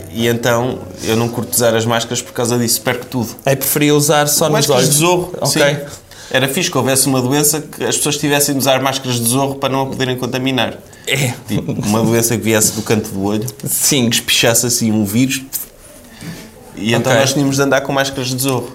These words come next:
Speaker 1: Isso
Speaker 2: Sim,
Speaker 1: sim.
Speaker 2: sim, sim,
Speaker 1: Espero
Speaker 2: sim,
Speaker 1: que a
Speaker 2: sim.
Speaker 1: próxima pandemia seja assim. Oh, doutor, mas o
Speaker 2: Ok.
Speaker 1: pior, dizem que o pior das máscaras
Speaker 2: Sim.
Speaker 1: é que as pessoas, tipo, há que, quem diga que as máscaras que matam.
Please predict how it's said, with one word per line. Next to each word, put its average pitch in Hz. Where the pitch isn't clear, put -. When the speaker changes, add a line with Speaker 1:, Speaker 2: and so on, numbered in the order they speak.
Speaker 1:
Isso -
Speaker 2:
Sim, 196
Speaker 1:
sim. -
Speaker 2:
sim, -
sim, 160
Speaker 1:
Espero 147
Speaker 2:
sim, -
Speaker 1:
que 135
a -
Speaker 2:
sim. 104
Speaker 1:
próxima 127
pandemia 123
seja 131
assim. 104
Oh, -
doutor, 135
mas 165
o 156
Speaker 2:
Ok. 143
Speaker 1:
pior, 143
dizem 151
que 143
o -
pior 104
das 107
máscaras 98
Speaker 2:
Sim. 110
Speaker 1:
é 131
que 139
as -
pessoas, 151
tipo, 101
há 113
que, 143
quem 123
diga 131
que 131
as 113
máscaras 123
que -
matam. 85